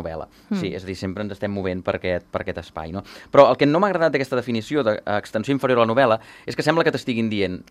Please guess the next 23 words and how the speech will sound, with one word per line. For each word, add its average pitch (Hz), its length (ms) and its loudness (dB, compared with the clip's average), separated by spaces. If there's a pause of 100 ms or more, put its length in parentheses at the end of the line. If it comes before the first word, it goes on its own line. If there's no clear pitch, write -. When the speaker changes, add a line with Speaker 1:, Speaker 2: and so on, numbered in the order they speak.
Speaker 1:
"Et 175 80 -4
feia 170 200 4
mandra 156 240 6
escriure 131 500 4
i, 127 80 -2
per 127 140 2
tant, 139 120 4
en 131 120 4
lloc 131 100 6
de 135 80 -4
fer 135 80 -6
una 139 100 0
cosa 127 220 4
de 104 40 0
tres-centes 120 360 -2
pàgines, 131 280 8
Speaker 2:
Sí. 247 40 8
Speaker 1:
l'has 247 120 4
fet 120 120 0
de 107 100 4
tres", 92 300 -4
no? 117 160 -4
Speaker 2:
Sí. 214 320 -2